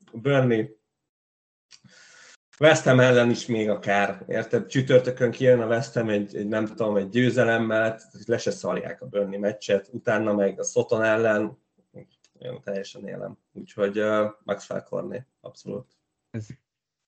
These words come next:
Speaker 2: nem volt még olyan kellemetlen élményben részem, mint,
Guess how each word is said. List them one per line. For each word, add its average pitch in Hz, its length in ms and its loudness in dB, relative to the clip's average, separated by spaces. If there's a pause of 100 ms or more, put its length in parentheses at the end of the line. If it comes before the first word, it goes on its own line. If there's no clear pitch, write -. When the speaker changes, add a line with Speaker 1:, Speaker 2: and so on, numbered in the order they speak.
(340)
Speaker 2:
nem 123 340 -2
volt 113 800 -2
még 107 320 -6
olyan 107 240 0
kellemetlen 104 640 -2
élményben 101 580 -2
részem, 101 460 -4
mint, 101 380 -12